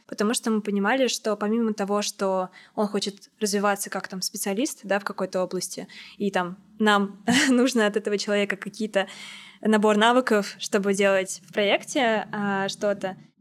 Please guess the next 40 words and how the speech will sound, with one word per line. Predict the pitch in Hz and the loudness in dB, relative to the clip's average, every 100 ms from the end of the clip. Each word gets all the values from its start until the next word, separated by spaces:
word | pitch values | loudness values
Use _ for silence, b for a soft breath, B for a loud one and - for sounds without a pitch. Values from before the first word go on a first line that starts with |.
| - | -2
Помимо | 233 262 262 | 0 2 2
этого, | 285 311 240 214 | 2 0 0 0
он | 233 285 | 0 -2
человек, | 240 226 226 208 185 - _ _ | -2 0 2 0 -2 -12 _ _
у | 233 | -2
него | 220 226 | 2 4
есть | 233 | 2
свои | 220 214 | 0 -2
хотелки | 214 - 349 403 269 214 196 - | -2 2 2 2 2 2 0 -2
в | |
плане | 240 214 202 | 0 2 2
развития, | 202 190 277 - 220 | 0 0 -2 -2 0
да, | 208 214 | 0 0
то | 196 | -4
есть, | 196 - B B B | -6 -12 B B B
и | - 214 220 | -2 2 2
их | 302 | 2
надо | 240 240 | 2 2
учитывать | 220 - 240 196 180 - - _ | 0 -2 -6 -4 -6 -8 -18 _
и | - 208 | -6 -2
помогать | 208 202 240 285 | 0 2 2 0
ему | 214 233 | -4 0
тоже | 208 220 | 0 0
в | 202 | -4
этом | 208 202 | -4 -4
развиваться. | 202 208 180 - 180 180 _ _ _ - | -2 0 0 -2 -10 -14 _ _ _ -2
А | |
также | 226 285 277 | 0 2 2
хотела | 262 247 254 | 0 0 0
заметить | 247 214 240 - 311 - | 2 0 0 -2 -6 -2
то, | 233 | 0
что | 254 247 | 0 -2
мы | 233 226 226 | -2 0 0
с | 220 | -2
самого | 220 220 | -2 -2
начала | 208 233 226 | -2 0 0
начинали | 220 214 214 220 | 0 -4 -4 -4
все | 214 | -4
делать | 208 208 202 | -2 -2 -2
как, | 196 - | -12 -12